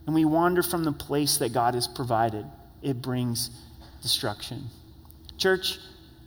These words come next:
God's into the business of restoration, isn't he? And you may look at verse nine and be filled with regret this morning and going, "Man, my lust, my desire, it took me on a ride. I've abandoned my family.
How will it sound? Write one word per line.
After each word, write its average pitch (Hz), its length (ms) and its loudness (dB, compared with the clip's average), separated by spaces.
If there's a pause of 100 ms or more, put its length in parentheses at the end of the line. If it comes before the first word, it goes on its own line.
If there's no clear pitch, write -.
(160)
God's 156 340 4
into 147 600 2
the 123 80 -4
business 131 420 0
of 117 120 -2
restoration, 113 640 -2
isn't 104 260 -6
he? 101 80 -12 (1400)
And 143 100 -2
you 160 80 4
may 147 160 6
look 165 280 4
at 127 180 0 (160)
verse 143 320 4
nine 147 320 2
and 123 160 0
be 123 100 0
filled 139 340 0
with 131 200 -2
regret 123 400 0
this - 240 -2
morning 139 320 0
and 120 140 -2
going, 113 280 -4
"Man, 139 360 0 (180)
my 127 160 0
lust, 135 500 2
my 117 160 -2
desire, 127 720 0 (1080)
it 131 120 -2
took 156 220 -2
me 160 140 2
on 160 100 2
a 156 80 2
ride. 156 480 0 (1200)
I've 139 140 4
abandoned 147 480 4
my 127 160 2
family. 180 640 -2